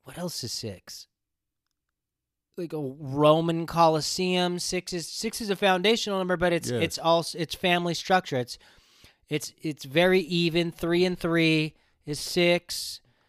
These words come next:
Speaker 2: It's the complete almost number, like the Star, David.
Speaker 1: Yeah.
Speaker 2: Stuff like that. Like, it's 'cause, you know, you got earth, wind,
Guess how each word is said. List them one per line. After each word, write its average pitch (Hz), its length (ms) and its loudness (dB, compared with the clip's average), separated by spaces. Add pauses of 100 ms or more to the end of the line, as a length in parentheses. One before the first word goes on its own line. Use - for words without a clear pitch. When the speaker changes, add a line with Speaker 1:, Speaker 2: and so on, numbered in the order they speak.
(140)
Speaker 2:
It's 120 240 -20
the 117 100 -20
complete 117 540 -20 (120)
almost 101 360 -18
number, 101 320 -8
like 98 220 -8
the 101 80 -12
Star, 104 440 -6
David. 101 460 -8 (460)
Speaker 1:
Yeah. 156 320 0 (200)
Speaker 2:
Stuff - 360 -10
like 98 180 -8
that. 98 240 -8
Like, 101 220 -8
it's 113 260 -12 (1500)
'cause, 131 260 -8
you 135 60 -8
know, 127 120 -6
you 123 120 -10
got 117 200 -12
earth, 123 280 -16
wind, 123 380 -12